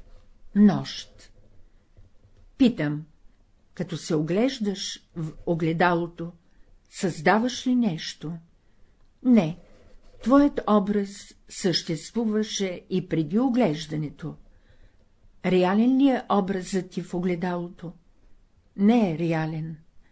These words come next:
Човешките разсъждения са образи в огледалото,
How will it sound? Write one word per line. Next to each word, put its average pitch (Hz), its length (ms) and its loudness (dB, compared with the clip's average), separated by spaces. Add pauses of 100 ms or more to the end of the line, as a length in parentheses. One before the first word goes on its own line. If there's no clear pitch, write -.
(640)
Човешките 233 720 0
разсъждения 185 960 -2 (400)
са - 340 -2 (120)
образи 208 760 0 (120)
в 180 180 -6 (140)
огледалото, 170 840 0